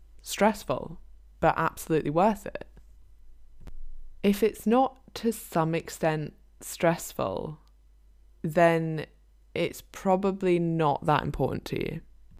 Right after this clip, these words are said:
And the reason we have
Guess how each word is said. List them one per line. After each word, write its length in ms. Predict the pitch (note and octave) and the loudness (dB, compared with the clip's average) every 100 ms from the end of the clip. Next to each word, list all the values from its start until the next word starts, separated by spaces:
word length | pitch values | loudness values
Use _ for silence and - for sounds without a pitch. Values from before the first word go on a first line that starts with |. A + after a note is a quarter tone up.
| - - - G3 | -12 -10 -2 4
And 320 | G3+ G3 F3+ - | 6 4 0 -4
the 240 | E3+ F#3+ | 2 2
reason 500 | E3+ G3 A3+ A3+ G#3 | 4 4 4 2 2
we 140 | F#3+ | 2
have 600 | E3+ - D#3+ D3+ C#3+ - | 2 0 0 0 -2 -8